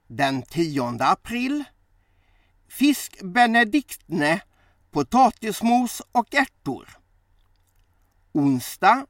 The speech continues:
den elfte april. Flygande Jakob,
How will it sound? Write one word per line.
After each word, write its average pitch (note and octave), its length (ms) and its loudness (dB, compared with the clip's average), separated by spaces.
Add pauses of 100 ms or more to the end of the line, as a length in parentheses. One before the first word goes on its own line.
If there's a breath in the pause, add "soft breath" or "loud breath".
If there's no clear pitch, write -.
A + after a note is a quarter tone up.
(140)
den C#3 320 -4
elfte D3+ 480 -6
april. A#3 560 -4 (880)
Flygande D3+ 600 2
Jakob, G3 680 2